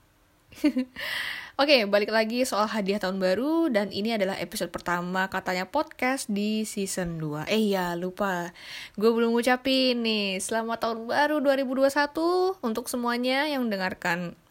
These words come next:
eh, Katanya Podcast. Terima kasih selama dua ribu dua puluh untuk aku sendiri dan kalian semua yang mendengarkan episode ini. Masih bisa bertahan walaupun kita belum tahu pasti pandemi ini kapan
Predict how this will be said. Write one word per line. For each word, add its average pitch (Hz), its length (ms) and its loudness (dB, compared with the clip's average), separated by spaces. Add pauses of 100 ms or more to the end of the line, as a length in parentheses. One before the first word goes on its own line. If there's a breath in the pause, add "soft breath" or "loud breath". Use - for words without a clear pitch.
(160)
eh, 151 320 -2
Katanya 170 320 -2
Podcast. 277 560 0 (480 loud breath)
Terima 202 240 -2
kasih 247 400 0
selama 196 320 0
dua 185 160 2
ribu 180 240 -2
dua 175 160 -2
puluh 185 240 -2
untuk 185 240 -6
aku 240 320 -4
sendiri 240 560 0
dan 220 160 0
kalian 214 320 0
semua 220 400 -2
yang 214 80 -2
mendengarkan 185 560 -4
episode 202 320 -6
ini. 254 560 -2 (400 loud breath)
Masih 190 320 -2
bisa 190 240 -4
bertahan 190 720 0
walaupun 208 400 -2
kita 208 240 -4
belum 185 320 -4
tahu 185 160 -2
pasti 190 480 -4
pandemi 185 480 -2
ini 190 160 -8
kapan 185 240 -4